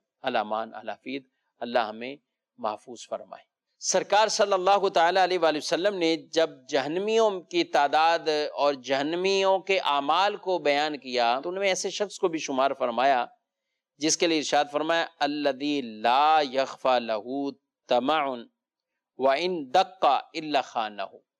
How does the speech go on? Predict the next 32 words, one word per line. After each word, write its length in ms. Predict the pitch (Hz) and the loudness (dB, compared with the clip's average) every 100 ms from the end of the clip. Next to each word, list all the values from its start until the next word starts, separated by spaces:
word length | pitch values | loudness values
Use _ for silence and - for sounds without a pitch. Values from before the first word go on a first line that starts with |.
| _ _ _ _ _ _ | _ _ _ _ _ _
ارشاد 360 | 131 117 151 156 151 | -8 -2 0 0 0
فرمایا، 560 | 151 170 170 139 156 - _ _ _ _ _ | 0 2 4 4 0 -4 _ _ _ _ _
جس 240 | 131 175 - | -4 -2 -2
کی 160 | 208 | -4
خواہش 460 | - 165 175 196 196 | 0 2 2 2 2
اور 100 | 170 | 0
طمع 460 | - 156 175 185 | 2 0 2 0
اگرچہ 420 | 165 175 190 - 220 220 _ - | 0 -2 -2 0 -2 -2 _ 0
کم 200 | 262 277 | 2 4
ہی 220 | 214 220 165 | 4 2 6
ہو، 280 | 160 156 - _ | 6 4 0 _
مگر 400 | 120 139 170 170 | -4 0 2 2
وہ 300 | 139 165 160 | 2 0 0
اسے 220 | 139 156 | 0 -2
خیانت 560 | 127 127 123 143 139 - | -2 -2 0 0 -4 -2
کا 120 | 131 | -2
مرتکب 720 | 120 113 110 - 107 113 98 | -2 -8 -10 -8 -8 -10 -12
کر 160 | 98 92 | -12 -12
دے 180 | 95 | -16
گا۔ 100 | - _ _ _ _ _ _ _ _ _ _ _ _ - | -20 _ _ _ _ _ _ _ _ _ _ _ _ -4
جب 220 | 139 139 | -2 0
آدمی 280 | 147 151 185 | 0 0 -4
کے 80 | 175 | -4
اندر 200 | 165 156 | 0 0
یہ 140 | 143 | 0
لالچیں 480 | 123 120 131 131 139 | 2 0 0 -4 -8
پیدا 300 | 131 135 156 | -2 0 2
ہوتی 260 | 143 123 113 | 0 -4 -12
تو 140 | 110 | -10
خیانت 420 | - 139 160 156 | -4 -2 -2 -2
آ 100 | 147 | -2
جاتی 380 | 139 123 - | 0 -4 -6